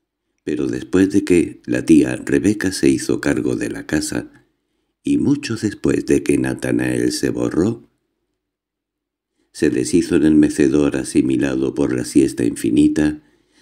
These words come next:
todavía Evangelina pasaba todas las tardes con el limpión, sacudiendo el polvo, sabiendo que ese viaje que iba a realizarse habría de llegar alguna vez.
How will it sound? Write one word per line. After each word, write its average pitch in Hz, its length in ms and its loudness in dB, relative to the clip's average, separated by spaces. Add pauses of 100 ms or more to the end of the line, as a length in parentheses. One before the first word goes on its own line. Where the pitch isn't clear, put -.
(120)
todavía 107 680 -4
Evangelina 101 800 2
pasaba 65 560 -2
todas 107 300 0
las - 220 -12
tardes 58 420 -6
con 60 220 0
el 58 180 -4
limpión, 60 640 -2 (800)
sacudiendo 78 680 0
el 80 140 -6
polvo, - 500 -8 (1120)
sabiendo 76 600 2
que 78 100 0
ese 69 220 -2
viaje 64 540 0
que 64 160 2
iba 69 240 4
a 62 80 -6
realizarse 65 1040 -2 (960)
habría 107 420 -2
de 98 140 2
llegar 85 380 0
alguna 76 420 2
vez. - 440 -6